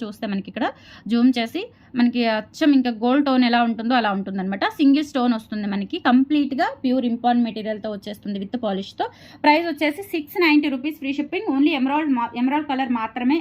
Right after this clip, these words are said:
అవైలబుల్. ఉంది. నచ్చినట్లయితే ఆర్డర్స్ ప్లేస్ చేసేసుకోండి. ఓకే, సిక్స్ నైంటీ రూపీస్ ఫ్రీ షిప్పింగ్. And finally ఒక్క సెట్ అండి,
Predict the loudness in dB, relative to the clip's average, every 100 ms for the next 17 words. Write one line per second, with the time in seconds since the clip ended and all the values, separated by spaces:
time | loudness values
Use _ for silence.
0 | -2 -8 -8 -8 -6 -4 -4 -2 -2 -4
1 | -4 -4 -6 -8 -20 -6 0 0 -2 -4
2 | -8 -8 -10 -12 -14 -8 -8 -8 -8 -8
3 | -6 -2 2 4 4 2 -4 -6 -6 -8
4 | -6 -8 -12 -18 _ _ _ _ -20 _
5 | -20 -20 -20 -20 -20 _ -20 _ _ _
6 | _ _ _ _ -20 _ -20 _ _ -20
7 | _ _ _ _ _ _ _ _ _ _
8 | _ -2 2 2 4 4 4 2 -4 -8
9 | -6 -4 -2 -2 -2 -2